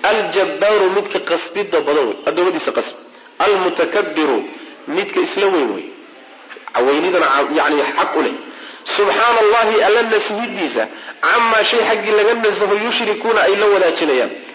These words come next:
Huwa Alle Allahu, huwa isagu Allahu Alla wey. Alkhaaliqu, midka wax jaangooye wey.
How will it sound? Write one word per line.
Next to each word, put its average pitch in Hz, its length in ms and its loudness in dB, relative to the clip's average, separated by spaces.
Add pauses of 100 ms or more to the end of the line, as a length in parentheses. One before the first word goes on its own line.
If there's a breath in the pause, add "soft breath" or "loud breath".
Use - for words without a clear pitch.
(280 loud breath)
Huwa 220 280 2
Alle 202 180 4
Allahu, 185 540 2
huwa 214 220 2
isagu 190 280 2
Allahu 175 420 2 (100)
Alla 160 140 2
wey. 120 160 0 (680 loud breath)
Alkhaaliqu, 185 840 2 (680 loud breath)
midka 170 460 -4
wax 170 180 2 (140)
jaangooye 120 460 0
wey. 98 160 -6